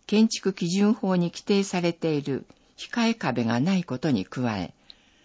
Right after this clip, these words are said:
高さの基準上限二点二メートルを超えた違法状態であったことを明らかにした。この違法性を認識し、必要な措置を講じていれば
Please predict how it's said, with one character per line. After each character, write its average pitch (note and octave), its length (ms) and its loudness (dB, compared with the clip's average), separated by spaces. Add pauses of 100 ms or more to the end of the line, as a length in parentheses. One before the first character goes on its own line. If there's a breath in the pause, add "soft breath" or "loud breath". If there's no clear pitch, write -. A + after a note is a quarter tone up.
(380 soft breath)
高 F#3+ 240 0
さ D3 140 0
の B2+ 140 4
基 D#3 140 0
準 F3 240 4
上 D#3 240 0
限 A#2 400 0
二 G#3+ 200 6
点 E3 240 2
二 D#3+ 140 2
メ G#3 180 6
ー - 40 -2
ト D3 140 -2
ル A#2+ 120 0
を A#2 100 -2
超 D#3 140 -2
え D3+ 80 -2
た C3 300 -8 (440 soft breath)
違 F3 120 2
法 A3+ 280 2
状 G#3+ 220 2
態 D#3+ 280 -2
で D#3 100 0
あ F3 60 0
っ F#3+ 60 -6
た D#3 160 -6
こ D#3 120 -10
と F3+ 160 0
を B2+ 120 -2 (160)
明 F#3+ 60 0
ら D3+ 120 -2
か G#2 120 -12
に G2 160 -4
し - 120 -8
た。 - 180 -16 (1040)
こ F#3 140 2
の G3 260 6
違 E3+ 120 4
法 G#3 240 4
性 F3 320 4
を D#3 380 4
認 E3 160 6
識 - 280 -2
し、 - 280 -8 (540 soft breath)
必 - 260 -2
要 G#3+ 160 8
な F#3 100 6
措 G3+ 160 4
置 D#3+ 220 2
を A2 100 6
講 F3 260 4
じ D#3+ 140 -2
て E3 120 2
い D#3+ 100 2
れ D#3 120 4
ば A2+ 220 0